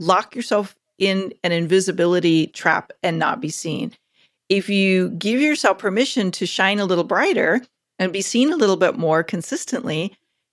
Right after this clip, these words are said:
you're gonna s-, be where someone needs you to be to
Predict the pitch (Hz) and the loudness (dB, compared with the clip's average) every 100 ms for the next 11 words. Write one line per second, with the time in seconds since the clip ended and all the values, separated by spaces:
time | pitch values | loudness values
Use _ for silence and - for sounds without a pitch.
0 | _ 165 220 269 262 220 - - 147 190 | _ 2 4 4 2 0 -6 -12 -8 -2
1 | 208 226 226 - 175 175 196 175 175 165 | 0 0 -4 -2 0 0 -2 -2 -2 -2
2 | 165 - 156 160 240 214 156 151 - _ | -4 -4 -4 -2 2 2 2 0 -8 _
3 | - - 165 156 156 | -8 0 4 4 2